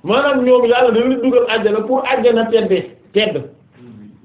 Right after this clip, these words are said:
Maanaam ñoom bu ñu duggee àjjana du ne ñoom ñooy xéewlu ci àjjana de, déedéet.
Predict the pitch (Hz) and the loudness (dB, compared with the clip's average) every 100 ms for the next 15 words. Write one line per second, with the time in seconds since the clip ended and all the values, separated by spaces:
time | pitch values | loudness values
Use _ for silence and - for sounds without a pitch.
0 | - _ _ _ _ - 226 254 247 202 | -20 _ _ _ _ -4 0 0 0 2
1 | 214 233 233 262 262 - 220 190 185 190 | 2 2 0 0 0 0 -2 -2 0 0
2 | 196 240 269 247 277 262 214 190 233 240 | 0 0 0 0 0 -2 -2 0 0 0
3 | 208 233 262 262 214 233 269 262 165 185 | -4 -4 -4 -4 -4 -4 -2 -2 -2 0
4 | 185 - | -2 -4